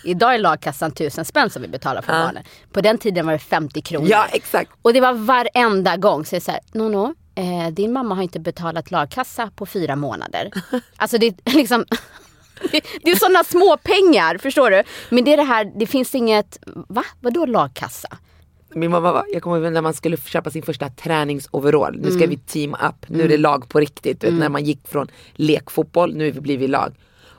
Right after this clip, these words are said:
Speaker 2: Och de bara, den kostade typ, ja men, men det var mycket då, typ femhundra spänn.
Speaker 1: Mm.
Speaker 2: Umbro.
Speaker 1: Mm.
Speaker 2: Mm. Hon bara, men du vet, på arabiska, men ni, var ska jag få femhundra? <laughs>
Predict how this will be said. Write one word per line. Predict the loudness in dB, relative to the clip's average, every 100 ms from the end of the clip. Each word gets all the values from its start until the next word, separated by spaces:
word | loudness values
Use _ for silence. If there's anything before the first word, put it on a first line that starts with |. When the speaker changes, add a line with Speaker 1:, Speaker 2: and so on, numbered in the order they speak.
| -4
Speaker 2:
Och | -2
de | 0 0
bara, | -2
den | -4 -4
kostade | -4 -4 -2 -2
typ, | -4 -8 _
ja | -8
men, | -6 -4
men |
det | 0
var | 2 2
mycket | -2 -4 -4
då, | -4
typ | -6 -8
femhundra | -4 -4 -4 -6 -6
spänn. | -8 -6 -8 -6
Speaker 1:
Mm. | -2 2
Speaker 2:
Umbro. | 2 2 -2 -2 -4
Speaker 1:
Mm. | -2 -2 -2
Speaker 2:
Mm. | -2 -4 -8 _ _ -20 _ _
Hon | -6 -4 -4
bara, | -6 -10 -16 _ _ _ _ _ _ -12
men | -10 -10 _
du | -12 -4
vet, | -4
på | 0
arabiska, | -2 -2 -8
men | -6
ni, | -8 -10 -8
var | -8
ska | -6 -6
jag | -8
få | -8
femhundra? | -12 -12 -14
<laughs> | -12